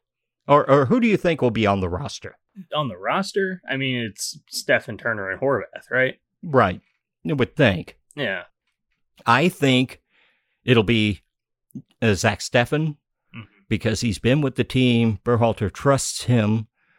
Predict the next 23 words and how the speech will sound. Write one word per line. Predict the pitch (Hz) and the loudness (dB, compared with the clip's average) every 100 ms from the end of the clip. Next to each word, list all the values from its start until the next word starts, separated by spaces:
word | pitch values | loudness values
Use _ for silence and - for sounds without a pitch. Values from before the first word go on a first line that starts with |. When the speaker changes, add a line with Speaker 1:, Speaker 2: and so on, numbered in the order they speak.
| _ _ _ _ _ - - | _ _ _ _ _ -20 -4
Speaker 1:
And | 135 139 135 131 - _ - - - - - | 2 4 4 2 -2 _ -20 -20 -20 -20 -18
Steffen | 113 - - 165 160 151 | -10 -10 0 0 2 0
has, | 127 143 135 113 - - - _ _ _ _ _ _ _ | 0 2 2 0 -4 -16 -20 _ _ _ _ _ _ _
while | 147 139 131 104 _ _ _ | -4 0 0 -2 _ _ _
Turner | - 180 175 151 | 2 2 4 2
has | 147 143 117 | 2 2 0
certain | - 160 135 123 | 2 2 2 -2
attributes | 117 123 131 104 131 - | -2 0 -2 0 -2 -2
that | 113 98 | -2 -2
are | |
better | 92 107 113 127 | 0 0 0 0
than | 123 120 | 0 -2
Steffen, | - 135 127 135 127 - _ | -2 -2 0 -2 -2 -6 _
Steffen | - - 143 131 117 | -16 -4 -2 0 0
has | 120 113 - - | 2 0 -2 0
other | 123 127 110 | 2 4 4
attributes | 98 95 107 87 90 87 - - _ _ _ _ _ _ 113 | 4 2 -4 -4 -4 -4 -6 -16 _ _ _ _ _ _ -14
that | 87 113 | -4 -2
are | 107 | 0
perhaps | 113 92 110 101 - | 0 2 0 0 -4
a | |
little | 95 113 117 110 | -2 -2 0 0
more | 104 101 101 101 95 | 0 2 2 0 -2